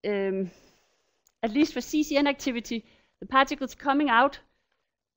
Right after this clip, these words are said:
of the ocean, uh,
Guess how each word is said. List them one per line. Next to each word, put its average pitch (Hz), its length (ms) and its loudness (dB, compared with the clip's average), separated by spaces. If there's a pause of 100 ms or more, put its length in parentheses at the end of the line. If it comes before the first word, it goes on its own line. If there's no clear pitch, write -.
(440)
of 220 180 -4
the 226 100 -4
ocean, 247 420 0 (1700)
uh, - 60 -10